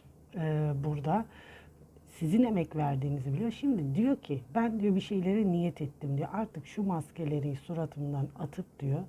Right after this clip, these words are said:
Tamam, gene üç sayısı veriyorlar burada bana. Yani "Artık," diyor, "senin emeklerini göz ardı edemem, göz ardı edemem," diyor. "Bu gizli olan şeyleri artık sana tamamen açıklama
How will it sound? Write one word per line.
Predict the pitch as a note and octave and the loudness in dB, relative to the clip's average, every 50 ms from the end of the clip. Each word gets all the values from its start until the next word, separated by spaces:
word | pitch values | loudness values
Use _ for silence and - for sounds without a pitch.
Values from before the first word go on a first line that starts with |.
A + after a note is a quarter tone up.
| - | -8
Tamam, | - E3 G3 G#3 F3 D#3 | -4 -2 -2 0 -2 0
gene | D3+ A#3+ B3 C4 A3 | 0 2 2 2 2
üç | E3 D3+ C#3 - | 2 0 -2 -4
sayısı | - - D3+ C#3+ C#3 C3+ C3+ - D3+ | -8 -6 -4 -2 -2 -4 -4 -4 -4
veriyorlar | C#3 C#3 C#3 C#3+ C#3+ C#3+ C#3 C#3 C#3 C#3 C3 | -2 -2 -2 -2 -2 -2 -2 -2 -2 -4 -4
burada | C#3 C#3 C3 D3 C3+ | -6 -8 -8 -8 -6
bana. | C3 C#3 D3 G#3 A#3 - - - - - - - - - - - - - | -6 -6 -6 -6 -8 -10 -12 -18 -20 -20 -20 -20 -20 -20 -20 -20 -12 -8
Yani | - B3+ A#3+ A3+ - - | -4 -2 -2 -2 -2 -2
"Artık," | G3+ B3+ B3 - - - - | -4 -4 -4 -6 -10 -8 -4
diyor, | - E3+ D#3 | -2 -2 -2
"senin | - - F3+ G3 G3 | 0 0 0 2 2
emeklerini | F#3 F3+ F3+ F3 - - E3+ E3+ D#3+ D#3 | 2 2 0 0 -2 -4 -4 -2 -2 0
göz | D3+ E3+ E3+ D#3+ | 0 0 0 2
ardı | E3+ D#3+ D#3 D3 - - - - F#3 - | 2 2 2 0 -4 -8 -12 -12 -12 -10
edemem, | - F3+ D3 D3 G3 G3+ G3+ E3 - - D3 | -8 -4 0 2 2 2 2 0 -2 -4 -4
göz | D3+ F3 F3+ E3+ | -4 -2 0 0
ardı | F#3 D#3+ D3+ C#3+ B2 F3 - - | 0 0 0 0 -4 -8 -8 -6
edemem," | E3 D#3 F#3+ B3 B3+ B3 G#3+ E3+ D3+ C#3+ | -2 0 2 2 2 0 0 0 0 0
diyor. | C#3 C#3 C#3 C#3 - - - - - | 0 -2 -2 -4 -6 -14 -20 -8 -2
"Bu | A#3 G#3+ | -2 0
gizli | E3 F3+ G3 F#3+ E3+ F3+ G#3+ | 2 2 2 2 0 -2 -2
olan | A#3+ A3+ G#3+ G3 E3 D#3 | -2 0 0 0 0 -2
şeyleri | D3+ - - G#3+ G#3 F3+ E3 D3 D#3+ | -2 -2 -2 -2 0 0 0 0 0
artık | F3 F3+ - - C3+ - | -2 -4 -6 -10 -16 -14
sana | - F#3 F3 D#3+ C#3+ | -10 -8 -6 -6 -4
tamamen | C#3+ D#3 E3+ F#3 F#3+ F3+ E3 D3 C#3+ - - | -4 -4 -4 -4 -2 -2 -2 -4 -6 -6 -10
açıklama | D3+ - - - - - - D3+ C#3+ D#3+ F#3 A3+ A3+ | -14 -14 -14 -20 -12 -6 -4 -2 0 0 -2 -2 -4